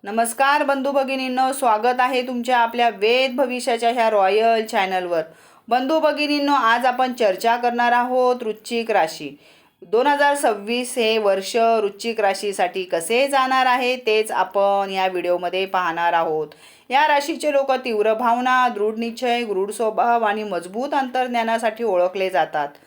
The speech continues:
त्यांच्यावर मंगळ ग्रहाचा प्रभाव असतो आणि ते खूप मेहनती व समर्पित स्वभावाचे असतात.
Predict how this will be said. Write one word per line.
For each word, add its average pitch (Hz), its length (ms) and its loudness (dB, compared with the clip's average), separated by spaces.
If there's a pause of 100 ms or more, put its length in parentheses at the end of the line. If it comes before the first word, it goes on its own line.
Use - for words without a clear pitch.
(340)
त्यांच्यावर 277 480 2
मंगळ 240 340 2
ग्रहाचा 247 420 2
प्रभाव 220 440 2
असतो 226 280 -2
आणि 208 280 0
ते 214 220 0
खूप 277 440 -2
मेहनती 208 520 -4
व 220 140 0
समर्पित 208 560 -4
स्वभावाचे 202 540 0
असतात. 165 400 -2